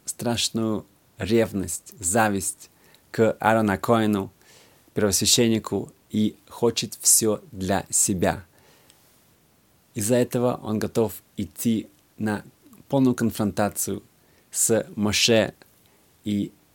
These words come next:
приносит огромнейшие потери для еврейского народа. Сказано в Перке Авот, что зависть, честь и страсти, они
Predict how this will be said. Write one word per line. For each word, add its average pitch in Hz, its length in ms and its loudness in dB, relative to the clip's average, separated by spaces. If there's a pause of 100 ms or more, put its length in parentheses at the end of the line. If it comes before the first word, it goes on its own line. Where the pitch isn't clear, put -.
(220)
приносит 123 600 0 (400)
огромнейшие 110 840 2 (160)
потери 107 480 2
для 101 180 0
еврейского 101 440 2
народа. 92 380 2 (800)
Сказано 131 420 4
в - 40 -4
Перке 120 320 2
Авот, 98 420 -2 (600)
что - 500 -2
зависть, 110 880 0 (320)
честь - 720 2 (540)
и 107 160 0
страсти, 120 880 2
они 107 400 -2